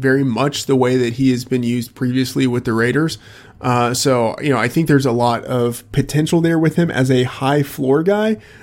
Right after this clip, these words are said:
Um, we're probably not gonna see too many top twelve type of weeks, but I think he's going to get the volume.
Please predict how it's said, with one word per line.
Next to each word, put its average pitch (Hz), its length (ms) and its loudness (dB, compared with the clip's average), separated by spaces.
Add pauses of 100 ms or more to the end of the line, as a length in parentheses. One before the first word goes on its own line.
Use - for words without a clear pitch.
(180)
Um, 131 500 2
we're 156 220 -2
probably 165 340 0
not 127 140 2
gonna 127 180 -2
see 123 220 -2
too - 180 -2
many 120 320 0
top 123 420 -6
twelve 120 460 -2
type - 240 -6
of 113 160 -8
weeks, 123 320 -6
but 135 180 -2
I 135 120 0
think 160 180 0
he's 131 160 2
going 120 220 0
to 117 40 -6
get 110 200 -6
the 107 80 -6
volume. 107 480 -8